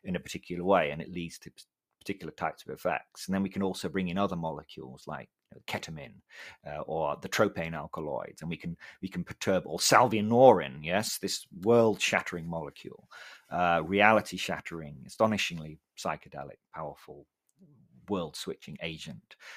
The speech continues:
Um, you know, all of these molecules are unified, uh, in that they, they all perturb this world-building machinery in the brain, but, but each in their own distinct way. They each approach from a, a different mechanism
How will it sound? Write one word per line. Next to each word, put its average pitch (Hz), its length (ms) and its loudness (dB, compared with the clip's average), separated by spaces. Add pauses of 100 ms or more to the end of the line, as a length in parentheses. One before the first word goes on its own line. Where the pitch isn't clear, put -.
(120)
Um, 85 480 -2
you 80 60 -8
know, 82 160 -6
all 113 220 8
of 95 100 -2
these 92 300 -4
molecules 107 580 4
are 87 80 -6
unified, 92 920 2 (520)
uh, 90 440 -2
in 90 540 -4
that 92 260 -4
they, 85 340 -2
they 90 140 0
all 95 400 0 (360)
perturb 92 480 -2
this - 180 -14
world-building 87 640 -6
machinery 85 500 -6
in 80 80 -12
the 80 80 -12
brain, 87 380 -2
but, 90 120 -8 (140)
but 101 100 0
each 127 260 0
in 107 80 -2
their 98 160 4
own 95 160 2
distinct - 560 -10
way. 80 380 -6 (380)
They 87 80 -8
each 90 340 -8
approach - 640 0 (320)
from 90 220 -4
a, 82 60 -6 (120)
a 87 260 -10
different 90 380 -4 (600)
mechanism 90 600 -2